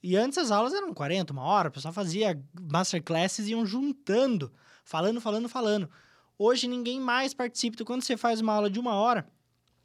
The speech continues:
você vai ver que o, o abandono do curso é muito alto, apesar de que o abandono de curso digital já é alto normal, tá?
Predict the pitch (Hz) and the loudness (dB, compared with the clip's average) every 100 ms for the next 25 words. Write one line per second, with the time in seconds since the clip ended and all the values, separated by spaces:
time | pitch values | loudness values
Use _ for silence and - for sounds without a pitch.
0 | - - 185 196 226 180 214 214 _ _ | -16 -4 0 2 2 4 2 0 _ _
1 | _ - 196 180 165 170 175 208 240 226 | _ -8 -2 0 0 0 0 2 4 4
2 | 277 262 - 233 247 254 - 254 240 202 | 4 2 0 -2 -2 -4 -6 -8 -6 -4
3 | 190 226 254 214 196 220 226 226 214 202 | -2 -2 -2 -4 -2 0 -2 -4 -8 -6
4 | - 208 240 370 285 220 208 208 196 165 | -6 -2 -2 -4 -4 -2 -2 -2 -2 -6
5 | 165 190 175 151 147 175 190 233 254 247 | -6 -8 -6 -8 -8 -6 -4 -2 -2 -4
6 | 254 269 349 403 143 135 165 214 | -4 -6 -6 -4 -4 -4 -6 -6